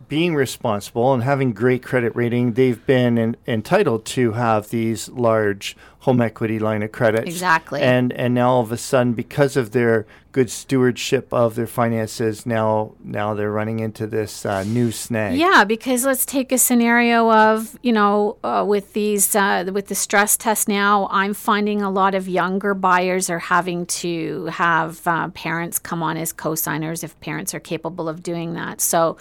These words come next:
Speaker 2: so I just had a situation where I had a first-time home buyer. Um, didn't qualify, quite qualify on their own because of the stress test. Would have easily qualified before the stress test, but the stress test now didn't qualify. Parents willing to come on as co-signers.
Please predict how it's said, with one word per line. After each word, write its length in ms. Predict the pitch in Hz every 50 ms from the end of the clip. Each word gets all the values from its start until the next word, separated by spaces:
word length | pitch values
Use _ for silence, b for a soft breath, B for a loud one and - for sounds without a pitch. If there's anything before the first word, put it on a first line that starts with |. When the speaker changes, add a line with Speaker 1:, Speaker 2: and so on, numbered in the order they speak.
| B B B B B B
Speaker 2:
so 600 | - - - - 180 170 175 165 170 - - - -
I 160 | - 165 175
just 240 | 170 185 175 - -
had 160 | - 190 180
a 60 | 185
situation 840 | 175 - - 190 - - - 196 196 220 247 226 - 208 175 175 180
where 160 | 175 160 160
I 60 | 156 160
had 240 | 170 175 160 160
a 60 | 160 160
first-time 480 | - - 151 156 - - - 185 196
home 240 | 196 202 226 247 233
buyer. 400 | 214 170 165 - 104 98 95 B B B B B B B B B -
Um, 280 | 185 160 151 131 113 -
didn't 480 | 180 - 160 185 190 202 247 - -
qualify, 680 | - - 196 180 185 196 190 - - 208 190 190 190 202
quite 340 | - - - 214 202 -
qualify 500 | - - 233 202 202 208 208 - 208 202
on 120 | 202 202 196
their 160 | 196 196 190
own 160 | 190 214 233
because 300 | 220 214 - 214 185 190
of 60 | 190
the 60 | 185 190
stress 380 | - - - 214 220 233 -
test. 300 | - - 180 165 - -
Would 100 | 175 170
have 80 | 170 - -
easily 420 | 254 269 320 285 240 202 180 151
qualified 640 | 151 - - 190 170 151 151 160 - - 147 - -
before 340 | - 180 175 - - 175 170
the 100 | 156 156
stress 340 | - - - - - - -
test, 320 | - - - - - -
but 100 | - -
the 80 | - 180
stress 320 | - - - 180 180 -
test 340 | - - 170 170 175 - -
now 380 | 175 160 156 143 156 180 190 - _ _
didn't 180 | - - 208 185
qualify. 600 | - - 196 190 190 190 - 202 190 190 190 190 b b b b b b b b b -
Parents 500 | - - 226 208 220 214 214 - - -
willing 260 | 214 208 196 196 196 196
to 80 | 196
come 220 | - - - 190 190
on 140 | 185 185
as 140 | 180 180 -
co-signers. 760 | - - - 180 185 - - 185 175 180 180 180 180 190 -